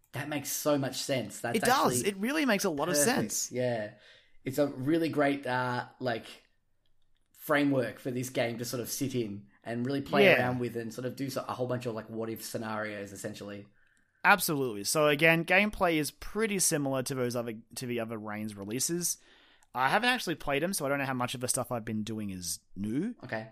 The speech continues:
Speaker 2: There is a lot of cards, and doing certain quests will unlock new cards to put into your deck to pick from, or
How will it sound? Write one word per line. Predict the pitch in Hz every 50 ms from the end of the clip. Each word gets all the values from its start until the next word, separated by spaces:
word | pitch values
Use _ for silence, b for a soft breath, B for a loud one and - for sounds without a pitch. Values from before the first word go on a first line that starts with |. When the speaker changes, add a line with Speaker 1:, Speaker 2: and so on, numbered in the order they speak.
| - _
Speaker 2:
There | - 127 143 143 135
is | 143 135 135
a | 127 120
lot | 113 113 113 127 151 147 - - -
of | - 107 107
cards, | - - 123 110 104 101 107 127 143 143 - - -
and | 127 123 120 120 120 117
doing | 151 156 147 147 139 135
certain | - - - 147 139 131 120 120
quests | 107 - - 135 135 160 160 - - - - -
will | 123 120 113 113 -
unlock | - 120 117 117 113 113 110 110 - - -
new | - 110 120 127 127
cards | 117 - - 127 123 127 131 -
to | -
put | 113 - 139 131
into | 123 123 - 117
your | 110 104
deck | 101 - 120 123 156 - -
to | - 139
pick | - - 151 151
from, | - - - 160 156 156 160 160 143
or | 101 113 110 110 110 110 107